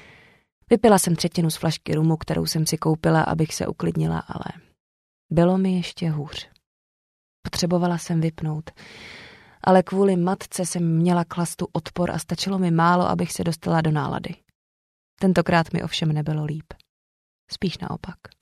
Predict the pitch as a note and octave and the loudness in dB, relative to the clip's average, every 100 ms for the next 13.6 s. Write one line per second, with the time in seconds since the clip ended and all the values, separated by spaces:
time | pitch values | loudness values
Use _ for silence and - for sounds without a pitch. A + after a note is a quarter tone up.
0 | _ _ _ _ _ _ _ _ - - | _ _ _ _ _ _ _ _ -20 -20
1 | - G3+ - A3+ B3 - - G#3 A#3 A#3+ | -4 -2 -2 -2 -2 -2 0 0 2 0
2 | F#3+ F#3 F#3 F3 - F3+ F#3+ - G3+ F3+ | 0 2 2 0 0 0 0 0 2 4
3 | F3 F3+ F#3+ F#3+ - E3 G3 F#3+ G3 E3+ | 4 4 2 0 0 0 0 0 0 -2
4 | - - - _ _ _ _ _ _ - | -4 -20 -20 _ _ _ _ _ _ 4
5 | G3+ G#3 G#3+ G3 A3 A3 - A3+ A3+ - | 8 8 8 6 4 2 0 -2 0 0
6 | E3 F3 F3+ F3 D#3+ D3 - F3 - _ | 2 4 4 2 0 -2 -6 -12 -16 _
7 | _ _ _ _ _ _ F3 F#3 F3+ F#3+ | _ _ _ _ _ _ 4 6 6 4
8 | F#3+ - G3 - F3+ F#3+ G3 F#3+ - G3 | 2 2 -2 0 0 2 0 -4 -2 -4
9 | - G#3 F#3+ G#3 G#3+ - G#3+ F3+ D#3+ D#3+ | -4 -6 -4 -4 -4 -6 -6 -6 -8 -12
10 | - - - - _ _ _ - - F#3+ | -16 -20 -20 -20 _ _ _ -8 -2 0
11 | F#3+ F3+ F#3 D#3+ F3+ - F#3+ E3 E3 D#3+ | 2 0 0 2 0 0 0 2 0 2
12 | E3 D#3+ - D#3 D#3 - D3+ D3 C#3+ D3+ | 2 0 0 2 2 0 -6 -4 -8 -8
13 | D#3 - - - - E3 | -8 -8 -8 -8 -8 -10